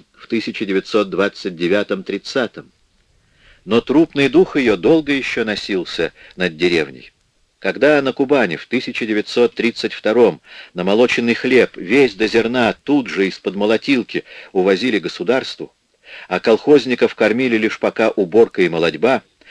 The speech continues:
отмолотились, и горячая кормежка кончалась, и не зернышко на трудодень, как было одергивать воющих баб? "А кто еще тут недокулачен? А кого сослать?"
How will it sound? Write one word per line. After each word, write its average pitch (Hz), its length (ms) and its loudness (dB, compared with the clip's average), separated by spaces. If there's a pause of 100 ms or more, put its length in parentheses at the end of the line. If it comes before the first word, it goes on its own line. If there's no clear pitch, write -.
(180)
отмолотились, 214 1000 2 (180)
и 95 80 0
горячая 107 500 4
кормежка 104 520 0
кончалась, 113 800 -2 (440)
и 202 120 2
не 113 140 4
зернышко 113 640 2
на 82 100 -8
трудодень, 135 640 0 (800)
как 123 380 0
было 127 460 2 (400)
одергивать 98 760 0
воющих 92 560 -2
баб? 85 280 -6 (1200)
"А 139 180 0
кто 214 340 4
еще 175 400 4
тут - 400 4
недокулачен? 139 1120 0 (380)
А 143 140 2
кого 185 520 4
сослать?" - 760 -8